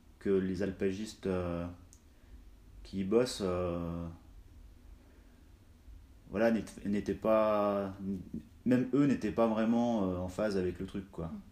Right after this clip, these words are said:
Speaker 1: Donc c'est vrai que ce film était un peu destiné pour les gens qui étaient pour le projet, euh, voilà. Mais là, euh, je pense que La Poudre aux Yeux, il est pas du tout destiné pour, euh, des aménageurs ou des gens qui, qui sont pour, pro retenue collinaire à fond. C'est,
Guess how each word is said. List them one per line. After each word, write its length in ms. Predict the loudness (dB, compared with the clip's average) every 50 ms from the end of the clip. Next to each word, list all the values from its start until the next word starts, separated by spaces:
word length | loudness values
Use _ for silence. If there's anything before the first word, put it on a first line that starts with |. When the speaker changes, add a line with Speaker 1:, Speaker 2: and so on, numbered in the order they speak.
| -20 -20 -20 -20 -20 -20 -20 -20 -20 -20 -20 -20 -20 -20 -20 -20 -20 -16 -10
Speaker 1:
Donc 100 | -6 0
c'est 60 | 2 2
vrai 40 |
que 60 | 4 4
ce 40 |
film 120 | 4 4 4
était 140 | 4 4 4
un 60 | 2
peu 120 | 2 2
destiné 360 | 2 2 2 2 0 0 0
pour 140 | 2 2 2
les 100 | 2 2
gens 120 | 2 2 -2
qui 100 | -2 -4
étaient 140 | -4 -6
pour 180 | -6 -4 -4 -4
le 80 | -4 -4
projet, 380 | -4 -2 -2 -2 0 0 -2
euh, 300 | 0 0 0 0 -2 -2 -4 -4 -4
voilà. 260 | -4 -4 -4 -4 -2 0
Mais 120 | 0 2
là, 380 | 4 4 4 4 4 2 2 0
euh, 720 | 0 2 2 2 2 2 2 2 2 0 0 -2 -2 -4 -6 -10 -16 -20 -20 -20 -20 -20 -18
je 100 | -8 -4
pense 160 | -4 -4 -2
que 80 | 0 0
La 100 | 0 -2
Poudre 240 | -2 -2 -2 0
aux 60 | 2 2
Yeux, 400 | 0 2 2 2 4 4 2 2
il 80 | 2
est 80 | 2 0
pas 280 | 0 2 4 4 4
du 140 | 4 2 -2
tout 120 | -2 -2 0
destiné 500 | 0 0 0 0 2 2 4 4 4 2
pour, 280 | 0 -2 -2 0 0
euh, 500 | 0 0 0 0 0 0 0 0 -2 -2 -2
des 200 | -4 -2 0 0
aménageurs 720 | 2 2 2 2 2 0 0 0 0 0 0 -2 -2 -4
ou 80 | -4 -2
des 140 | -2 -2
gens 200 | -2 -2 -2 -4
qui, 400 | -4 -6 -8 -8 -6 -6 -6 -8 -8
qui 100 | -10 -12
sont 160 | -10 -10 -8
pour, 300 | -10 -8 -6 -8 -8 -8 -10 -12
pro 200 | -4 0 2 4
retenue 260 | 4 4 2 0 -2 -2
collinaire 400 | -2 0 0 0 0 0 0 -2
à 80 | -4
fond. 260 | -4 -6 -6 -6 -6 -6 -10 -14 -20 -20 -20 -20 -20 -20 -20 -20 -20 -20 -20 -20 -20 -20 -12
C'est, 1080 | -8 -6 -2 0 0 2 2 0 0 0 0 0 0 -2 -2 -2 -4 -4 -6 -8